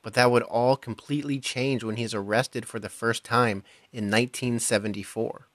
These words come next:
During this arrest, Pedro is put into a transport with another prisoner, with both of them handcuffed together. After the short drive, when the police go back to open the door,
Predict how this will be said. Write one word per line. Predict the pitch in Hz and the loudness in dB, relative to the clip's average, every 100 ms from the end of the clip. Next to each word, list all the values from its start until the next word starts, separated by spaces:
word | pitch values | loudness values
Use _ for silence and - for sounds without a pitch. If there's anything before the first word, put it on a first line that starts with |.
| _ _ _ _ _ _ _ _ _ _ _ _ _ _ _ _ _ _ _ _ _ _ | _ _ _ _ _ _ _ _ _ _ _ _ _ _ _ _ _ _ _ _ _ _
During | 143 165 196 165 | 2 6 6 4
this | 135 | 2
arrest, | 131 117 120 110 - - - - | -2 0 0 0 -4 -8 -20 -14
Pedro | 139 160 175 165 | -6 -2 4 4
is | 151 139 | 2 -4
put | - - 131 | -8 -6 -6
into | 135 123 - 120 | -6 -10 -6 -6
a | 120 | -6
transport | - - 127 151 - 113 107 | -8 -4 -4 -4 -6 -4 -2
with | 110 110 | -4 -12
another | 113 113 120 110 | -6 -4 -2 -4
prisoner, | - 139 127 107 101 104 _ _ _ _ | -6 -6 -4 -4 -8 -10 _ _ _ _
with | - 123 - | -8 -8 0
both | 170 180 | 0 2
of | 147 | -2
them | 139 127 | -2 -2
handcuffed | - 147 156 - 104 - - | 0 0 0 -4 -6 -6 -8
together. | 113 127 147 - _ _ _ _ _ _ _ _ _ _ - | -6 0 0 -2 _ _ _ _ _ _ _ _ _ _ -2
After | 123 147 | 0 2
the | 123 | 0
short | 120 143 131 113 | 0 2 2 2
drive, | 117 110 104 123 | 4 6 6 0
when | 123 113 | -4 -10
the | |
police | - 120 117 - | -8 -4 -4 -4
go | 117 | -6
back | 107 113 110 | -2 0 0
to | - | -4
open | 113 110 107 | -10 -10 -12
the | |
door, | 101 120 123 107 | -4 0 0 -2